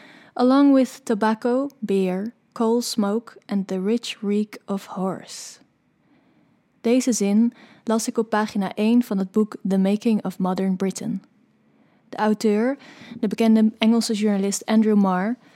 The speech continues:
beschrijft deze geuren van het Victoriaanse stadsleven om te laten zien hoe ver die tijd van ons afstaat.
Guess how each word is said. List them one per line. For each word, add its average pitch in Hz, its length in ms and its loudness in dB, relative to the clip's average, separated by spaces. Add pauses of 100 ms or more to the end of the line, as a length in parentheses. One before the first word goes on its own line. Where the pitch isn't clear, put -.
(160)
beschrijft 247 460 0
deze 220 240 2
geuren 208 440 -2
van 214 120 -4
het 196 120 -2
Victoriaanse 202 600 -2
stadsleven 214 760 -2 (300)
om 226 120 2
te 233 80 2
laten 226 260 2
zien 247 240 4
hoe 240 220 4
ver 220 260 2
die 202 120 -4
tijd 196 280 -4
van 196 120 -6
ons 196 140 -2
afstaat. - 640 -8